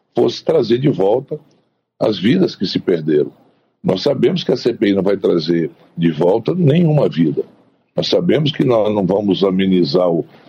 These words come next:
sofrimento do coração de quem perdeu alguém querido, porque a C P I tá funcionando. Mas sabemos que a gente po-, pode deixar,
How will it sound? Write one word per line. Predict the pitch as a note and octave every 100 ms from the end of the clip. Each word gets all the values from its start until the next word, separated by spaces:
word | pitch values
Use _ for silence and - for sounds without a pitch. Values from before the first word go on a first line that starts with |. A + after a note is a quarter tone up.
| -
sofrimento | - A2+ - G2 F2 G#2+ C3+ F#2
do | F#2
coração | G2 F2+ E2+ - F2
de | F2
quem | - F2
perdeu | F2+ D#2+ F2
alguém | E2+ E2+ F2+
querido, | F2+ E2 F#2 E3 D#3+ - - - -
porque | G#2 A#2
a |
C | G#2+ F#2
P | -
I | F#2 G#2
tá | - A2
funcionando. | - - - F#2+ D#2+ D2 _ _ _ - - -
Mas | G3+ -
sabemos | - - F#2+ G#2 B2 A#2 _ _ _ _
que | -
a | G2+
gente | G#2+ A#2
po-, | - - -
pode | G2+ G2
deixar, | G#2 G2 - F2+ F#2